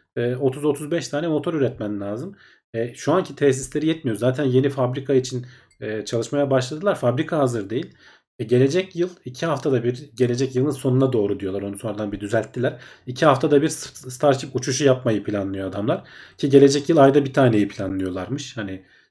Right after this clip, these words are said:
e, söylenenler olur mu olmaz mı onu da bilmiyoruz ama işte ayda bir tane bile olsa, e, her gün bir tane Raptor üretmen lazım. Öyle düşün. Hani ayda otuz günden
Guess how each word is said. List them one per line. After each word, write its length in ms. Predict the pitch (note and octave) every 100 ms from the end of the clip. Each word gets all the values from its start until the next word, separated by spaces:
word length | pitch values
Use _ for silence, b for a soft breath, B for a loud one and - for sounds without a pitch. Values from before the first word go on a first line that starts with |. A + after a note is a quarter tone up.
| -
e, 180 | G2+ G2+
söylenenler 540 | - A2+ G#2+ G#2 G#2
olur 220 | B2 B2
mu 160 | B2 A#2+
olmaz 280 | A#2+ B2 A#2
mı 80 | A2+
onu 120 | B2
da 100 | A#2
bilmiyoruz 300 | G2 F#2+ C#3
ama 220 | F3+ - b b
işte 120 | -
ayda 320 | - A#2+ D3 E3+
bir 100 | F3
tane 300 | F3+ D#3 B2
bile 120 | A#2
olsa, 400 | G#2+ - G3 - b b b A2
e, 440 | A2 A2 G#2+ G#2+ - - _ _
her 300 | - A2+ F#3
gün 240 | F3+ G3
bir 100 | F#3
tane 240 | F3+ D#3 D#3+
Raptor 280 | D3+ - C#3+
üretmen 460 | B2 - G#2 F#2+
lazım. 220 | F#2 F#2 A#2
Öyle 120 | G#2
düşün. 160 | -
Hani 120 | G2+ G#2+
ayda 240 | A2+ A#2
otuz 280 | A#2 A2+ B2+
günden 360 | A#2 G#2 B2